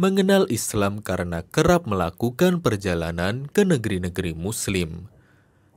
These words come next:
Lady Evelyn adalah anggota keluarga bangsawan di Edinburgh yang banyak menghabiskan waktu di Skotlandia dan Afrika Utara.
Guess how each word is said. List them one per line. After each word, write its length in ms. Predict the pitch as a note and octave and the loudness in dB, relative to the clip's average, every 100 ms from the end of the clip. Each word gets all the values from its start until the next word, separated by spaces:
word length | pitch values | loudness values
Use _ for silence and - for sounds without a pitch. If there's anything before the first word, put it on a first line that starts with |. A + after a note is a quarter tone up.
| _ G2 | _ 0
Lady 320 | F2+ F2 - | 0 2 0
Evelyn 640 | F2 E2+ F2 F2+ A2+ C#3+ - _ _ - | 0 0 2 4 2 -2 -10 _ _ 2
adalah 480 | F3 F3 G3 F#3+ - | 4 8 8 6 4
anggota 640 | A2 F#2+ F#2+ C#3+ - F3 | -2 -2 0 0 0 -2
keluarga 560 | E3+ A2 F#2+ G2 F#2 G2+ | -2 0 0 0 -2 -4
bangsawan 720 | F2+ E2 - F2+ F2+ G#2 C3+ A#2 | -4 -8 -6 -2 0 0 -2 -6
di 80 | F#2 | -6
Edinburgh 800 | F2+ E2+ G2 A#2+ G2+ F2+ E2 - _ _ _ _ - | -6 -4 -4 -2 0 0 0 -8 _ _ _ _ -6
yang 320 | F2+ D#2+ E2+ | -4 -2 2
banyak 400 | G2 B2 D3 - | 2 4 0 0
menghabiskan 720 | F#2+ E2+ D#2+ A#2+ - - F3 D3 | -4 -4 -2 -2 0 2 4 6
waktu 480 | A2 - - A2+ F#2+ | 4 2 -4 -2 -2
di 40 | |
Skotlandia 1120 | - - D#3+ - B2 F#2 F2 F2 F#2 B2 C#3+ - | -4 0 0 2 0 0 -2 0 2 0 -4 0
dan 160 | F3 E3+ | 2 2
Afrika 640 | G#2+ F2+ - G#2+ - F#2 | -2 -4 -4 -6 -2 -2
Utara. 720 | - - F2 G#2+ G2 D#2+ E2 | -2 -2 0 2 2 0 -4